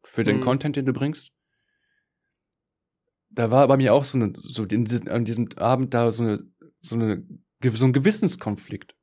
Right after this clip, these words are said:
Speaker 2: Mhm.
Speaker 1: ne? Ob ich da jetzt traurig drüber sein soll, dass sie das machen, oder glücklich drüber sein soll.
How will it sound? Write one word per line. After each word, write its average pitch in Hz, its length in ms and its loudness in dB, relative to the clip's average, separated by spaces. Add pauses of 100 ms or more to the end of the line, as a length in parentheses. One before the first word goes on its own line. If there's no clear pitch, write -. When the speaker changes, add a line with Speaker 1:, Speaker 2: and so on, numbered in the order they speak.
(120)
Speaker 2:
Mhm. 147 340 0
Speaker 1:
ne? 139 460 -2
Ob 117 180 0
ich - 80 -6
da 123 60 4
jetzt 117 300 0 (1400)
traurig 196 380 4
drüber 180 260 4
sein 165 260 4
soll, 156 160 4
dass 151 200 2
sie 151 60 -2
das 143 160 -4
machen, 143 300 -2
oder 107 240 -2
glücklich 175 320 -2
drüber 143 280 2
sein 139 260 4
soll. 123 300 0